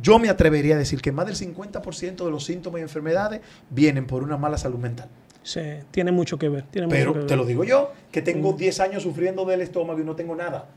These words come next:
Speaker 1: Nada, óiganme bien, yo he gastado millones de pesos.
Speaker 2: Buscando.
Speaker 1: Yo me he hecho endoscopía, coloscopía, de todo, no tengo nada. Pero ¿qué pasa? La gente no sabe que el segundo cerebro, o el primero,
Speaker 2: Lleno de, de,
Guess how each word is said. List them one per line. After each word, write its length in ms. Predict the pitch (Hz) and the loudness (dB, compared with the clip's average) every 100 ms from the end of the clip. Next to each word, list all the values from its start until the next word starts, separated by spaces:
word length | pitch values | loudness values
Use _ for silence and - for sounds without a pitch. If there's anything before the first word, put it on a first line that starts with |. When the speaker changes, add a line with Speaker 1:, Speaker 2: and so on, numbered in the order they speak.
| - _ - | -20 _ -8
Speaker 1:
Nada, 440 | 165 202 208 165 | 2 6 10 12
óiganme 340 | 156 190 214 196 | 12 12 10 10
bien, 220 | 143 127 | 10 8
yo 80 | 165 | 4
he 20 | |
gastado 260 | 196 202 202 | 4 0 -2
millones 420 | 196 160 202 294 | -4 -4 -4 -4
de 80 | 196 | 0
pesos. 320 | 180 - - - - - _ - | 0 0 -6 -12 -20 -20 _ -2
Speaker 2:
Buscando. 540 | 175 170 190 170 151 - - 139 | 2 4 4 2 -2 -10 -20 -4
Speaker 1:
Yo 120 | 160 | -2
me 100 | 214 | -2
he 40 | 226 | -4
hecho 240 | 233 226 | -6 -6
endoscopía, 640 | 180 185 190 180 180 170 170 | -4 -4 -4 -4 -2 -2 -2
coloscopía, 480 | 165 165 156 170 | -2 -4 -2 0
de 80 | 156 | 0
todo, 160 | 151 156 | -2 -6
no 80 | 165 | -6
tengo 220 | 185 165 | -6 -6
nada. 200 | 120 120 | -6 -2
Pero 160 | 156 160 | -2 0
¿qué 120 | 214 | 0
pasa? 320 | 123 107 117 - - 135 | -2 -4 -10 -20 -14 -6
La 80 | |
gente 220 | 123 156 220 | -4 -4 -4
no 60 | |
sabe 180 | 196 185 | -2 -2
que 60 | 175 | -2
el 60 | |
segundo 320 | 147 147 175 175 | -6 -6 -6 -4
cerebro, 460 | 180 160 165 170 - - | -2 -2 -2 -6 -12 -4
o 100 | 160 185 | 2 2
el 60 | |
primero, 520 | 185 165 175 143 - - | 4 2 4 4 2 -2
Speaker 2:
Lleno 460 | 147 180 185 170 | 2 4 4 4
de, 180 | 156 147 | 0 0
de, 180 | 151 160 | 2 2